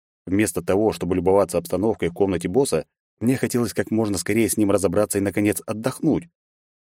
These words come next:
Пока мы с Ли и Лёхой прятались, Ли затащила парня в укромное место чуть ли не силой. Андрей взял на себя босса и сейчас искусно фехтовал с ним на мечах. Тем временем Синар и Лаэль,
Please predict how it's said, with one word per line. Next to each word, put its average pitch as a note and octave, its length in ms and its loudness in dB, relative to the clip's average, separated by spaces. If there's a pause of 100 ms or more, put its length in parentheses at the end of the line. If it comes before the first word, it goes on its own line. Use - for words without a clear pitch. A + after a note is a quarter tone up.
Пока G2 340 2
мы G2 160 4
с F2+ 120 -4
Ли F#2+ 240 2
и - 20 2
Лёхой F#2+ 340 2
прятались, A2+ 560 0 (520)
Ли D3 240 4
затащила F#2 480 0
парня F#2 320 0
в - 20 0
укромное F#2+ 320 0
место G#2 320 0
чуть E2+ 140 -8
ли G2+ 60 -4
не A#2 120 2
силой. E2+ 400 0 (400)
Андрей C#3+ 380 4
взял A#2 240 2
на A#2 100 2
себя C3 240 0
босса C3 460 0 (140)
и D3+ 140 0
сейчас B2 380 2
искусно A2 460 -2
фехтовал F#2+ 440 2
с E2+ 80 -4
ним F#2+ 160 2
на F#2+ 60 4
мечах. G2+ 500 0 (520)
Тем F2+ 200 2
временем F#2 420 2
Синар G2 400 0
и G2+ 120 -4
Лаэль, G2+ 460 2